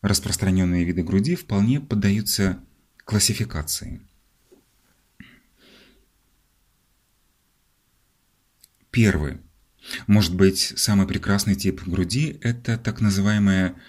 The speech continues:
грушевидная грудь. Рисунок семьдесят третий. Грудь этого типа более других ценится на Востоке. Грушевидные формы можно обнаружить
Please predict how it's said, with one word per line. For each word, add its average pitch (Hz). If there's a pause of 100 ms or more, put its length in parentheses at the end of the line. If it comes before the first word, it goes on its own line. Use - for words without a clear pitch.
(320)
грушевидная 90
грудь. - (760)
Рисунок 98
семьдесят 98
третий. - (1000)
Грудь 98
этого 95
типа 117
более 90
других 87
ценится 92
на 87
Востоке. - (520)
Грушевидные 85
формы 92
можно 82
обнаружить 80